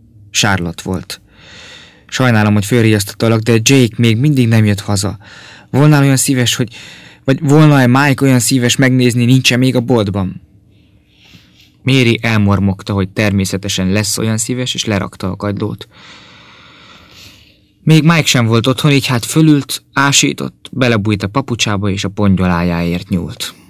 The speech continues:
Az üzlet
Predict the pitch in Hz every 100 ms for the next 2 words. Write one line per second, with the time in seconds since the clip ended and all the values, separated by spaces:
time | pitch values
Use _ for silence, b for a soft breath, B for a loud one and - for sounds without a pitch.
0 | _ _ _ _ _ _ _ _ _ _
1 | _ _ _ _ _ B B B B B
2 | _ - 117 170 - 131 156 -